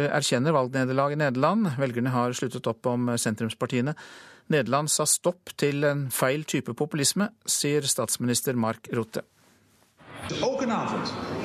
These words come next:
Speaker 2: waarbij Nederland na Brexit, na de Amerikaanse verkiezingen, ho heeft gezegd tegen het verkeerde soort populisme.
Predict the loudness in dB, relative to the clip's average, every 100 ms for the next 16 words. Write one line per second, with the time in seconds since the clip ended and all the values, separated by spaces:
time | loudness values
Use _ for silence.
0 | -4 -4 -2 -2 2 2 2 0 0 0
1 | 0 -2 -4 -6 -6 -4 -2 0 0 0
2 | -2 -2 -4 -4 -6 -4 -2 -2 0 -2
3 | 0 2 2 2 2 2 2 2 2 2
4 | 2 2 2 2 2 0 -2 -4 -4 -2
5 | 2 2 4 2 0 0 0 0 -2 -4
6 | -6 -4 2 2 2 0 0 0 0 2
7 | 0 0 0 2 2 2 0 0